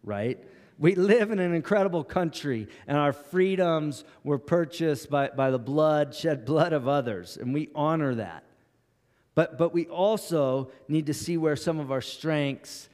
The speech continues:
have consequences. We are a people who deeply value autonomy. We're individuals.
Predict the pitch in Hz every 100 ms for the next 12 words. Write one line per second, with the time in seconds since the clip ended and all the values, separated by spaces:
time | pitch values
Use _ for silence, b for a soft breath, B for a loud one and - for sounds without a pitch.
0 | b - 139 110 135 131 120 113 - 95
1 | 85 - 98 - - _ _ _ _ _
2 | _ _ _ _ _ _ _ _ _ _
3 | _ _ _ _ _ _ _ _ _ _
4 | _ _ _ _ _ _ _ _ _ _
5 | _ _ _ _ _ - 127 160 190 208
6 | 208 190 - _ 139 143 135 131 127 -
7 | 131 120 - 131 123 123 120 110 104 127
8 | 131 131 127 113 107 104 104 98 92 90
9 | - 104 92 - - 95 92 82 95 _
10 | _ _ _ _ _ _ _ _ _ _
11 | _ _ _ _ _ _ _ _ _ -
12 | 127 - _ _ _ 165 156 143 123 120
13 | 104 98 65 - - -